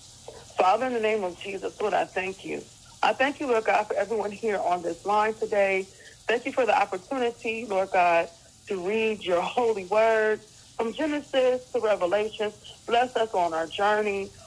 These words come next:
Open up our spiritual eyes and spiritual ears to be able to receive and hear what you have for us in your word,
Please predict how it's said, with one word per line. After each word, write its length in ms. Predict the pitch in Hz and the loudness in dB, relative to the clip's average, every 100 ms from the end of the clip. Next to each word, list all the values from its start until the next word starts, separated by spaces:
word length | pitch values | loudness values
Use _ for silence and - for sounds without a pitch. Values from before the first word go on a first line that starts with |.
| - | -2
Open 300 | - 226 226 | 0 0 2
up 160 | 208 190 | 2 2
our 120 | 175 175 | -2 -2
spiritual 400 | - 208 202 190 | -2 -2 0 -2
eyes 400 | - 175 190 190 | 2 4 4 2
and 120 | 165 170 | -4 -8
spiritual 500 | - 185 170 156 123 - | -4 -4 -2 -4 -4 -2
ears 380 | 220 226 208 - - - - - | 0 2 2 -2 -6 -20 -20 -10
to 80 | 330 | -4
be 160 | 330 302 | 0 0
able 240 | 247 214 | 2 0
to 140 | - 392 | -2 -4
receive 640 | - - 220 214 208 202 - - - | -4 -8 -6 -4 -4 -8 -10 -20 -6
and 160 | 190 190 | -4 -4
hear 560 | - 311 262 175 165 - - - | -2 0 2 2 0 -6 -18 -2
what 240 | 202 220 | 0 0
you 120 | 226 226 | -2 0
have 300 | 208 202 214 | 2 2 2
for 120 | 208 | 0
us 220 | 196 208 - | 2 0 -2
in 180 | 196 214 | -4 -2
your 160 | 190 175 | -2 -2
word, 440 | 202 202 196 196 | 2 4 2 -2